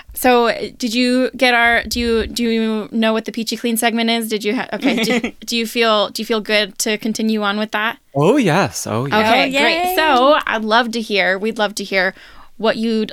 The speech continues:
Speaker 1: like to come clean about.
Speaker 3: Well, I have something to say first. Thank you. People like me are not usually given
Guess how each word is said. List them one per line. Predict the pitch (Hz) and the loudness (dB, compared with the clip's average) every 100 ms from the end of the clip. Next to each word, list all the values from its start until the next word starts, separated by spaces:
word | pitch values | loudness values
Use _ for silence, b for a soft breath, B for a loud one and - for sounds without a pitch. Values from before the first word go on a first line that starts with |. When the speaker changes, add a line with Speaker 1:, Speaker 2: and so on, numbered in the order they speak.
| - | -4
Speaker 1:
like | 214 208 | -2 -2
to | 233 | -4
come | 220 214 | -4 -6
clean | - 202 220 | -6 -8 -8
about. | 185 151 - - - - _ _ B B B B - | -8 -12 -10 -12 -12 -20 _ _ B B B B 0
Speaker 3:
Well, | 175 165 | 2 4
I | 160 | 2
have | 165 151 | 0 -2
something | 165 147 131 | -4 -4 -6
to | |
say | 120 127 | -4 -6
first. | 117 127 110 95 - - _ _ _ _ - | -6 -8 -10 -12 -16 -18 _ _ _ _ -8
Thank | 120 104 | -6 -8
you. | 92 - _ _ b b b b _ - | -16 -20 _ _ b b b b _ -10
People | 165 175 170 | -6 -4 -4
like | 156 - | -4 -6
me | 131 123 | -8 -8
are | 117 | -8
not | 110 110 | -8 -10
usually | 120 120 117 127 120 | -8 -8 -8 -8 -8
given | 120 107 110 107 | -10 -10 -12 -14